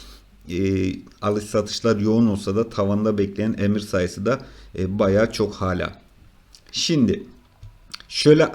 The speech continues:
tahtanın en altına arkadaşlar dün bekleyen, e, emirleri yazmıştım. Ortaya öğlen verilerini yerleştirdim ve son tavanda bekleyen lot sayılarını yerleştirdim. Binho'ya baktığımızda arkadaşlar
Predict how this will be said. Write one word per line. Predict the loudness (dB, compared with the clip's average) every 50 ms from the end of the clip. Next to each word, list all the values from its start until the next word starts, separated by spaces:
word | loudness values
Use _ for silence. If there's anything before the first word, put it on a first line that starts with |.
| -8 -14
tahtanın | -6 -2 -2 -2 -2 2 2 4 4 4 2 0 0
en | 0 2 2
altına | 4 2 2 2 2 2 2 2
arkadaşlar | 4 2 2 2 2 2 2 0 2 0 0 0 0 -6 -14 -20 -20 -20 -20 -16 _ -10 -6 0
dün | 4 4 4 4 4 4
bekleyen, | 4 2 4 0 0 2 2 2 0 0 -2 0
e, | 4
emirleri | 4 6 4 4 4 2 4 6 6 6 6 6 4 4 6 6
yazmıştım. | 6 6 4 4 2 -4 -4 -4 -6 -6 -6 -8 -14 _ _ _ _ _ _ _ _ _ 2
Ortaya | 4 4 4 4 4 4 6 6
öğlen | 6 4 4 4 6 6 6 6 6 4 6 6
verilerini | 6 6 6 6 4 4 4 4 2
yerleştirdim | 2 2 2 2 2 0 -2 -2 -4 -4 -4 -4 -4 -4 -6 -10 -16 -20 _ _ _
ve | -8 0 2 4 4 4 0 -4 -12
son | -20 -20 -20 -18 -10 -2 0 2 2 2 0
tavanda | 0 -2 0 2 4 4 4 4 6 6
bekleyen | 6 4 4 2 0 0 2 2 4 4
lot | 4 2 2
sayılarını | 0 2 2 4 6 6 6 6 6 4 2 2 -2 -8 -12 -6
yerleştirdim. | -4 0 2 4 4 4 2 2 0 -2 -4 -4 -4 -4 -6 -6 -10 -16 -20 -20 -20 -20 -16 -10
Binho'ya | -8 0 4 4 4 4 4 2 4 4 4 6 6
baktığımızda | 4 2 0 -2 -2 0 2 2 2 2 4 4
arkadaşlar | 4 4 4 2 2 2 0 2 0 -2 -2